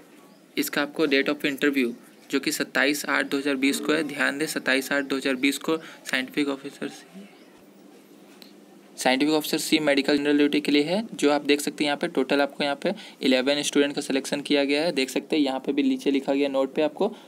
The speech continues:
चौदह आठ दो हज़ार बीस को ये आपको यहाँ पे, अ, website पे आपको link activate कर दिया गया।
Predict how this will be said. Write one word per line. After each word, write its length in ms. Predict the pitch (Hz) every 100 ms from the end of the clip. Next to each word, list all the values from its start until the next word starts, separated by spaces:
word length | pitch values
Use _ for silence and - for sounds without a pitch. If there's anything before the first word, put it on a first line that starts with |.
| -
चौदह 240 | - 131 135
आठ 160 | 143
दो 120 | 139 139
हज़ार 180 | 139
बीस 260 | 131 139 143
को 140 | -
ये 120 | 143 143
आपको 260 | 139 -
यहाँ 160 | 143 139
पे, 220 | 147 143
अ, 440 | - 139 131 - -
website 440 | 135 131 131 131
पे 60 | 147
आपको 220 | 139 143
link 240 | 135 139
activate 760 | 139 135 - 139 135 196 - -
कर 80 | 139
दिया 180 | 135 147
गया। 220 | 160 -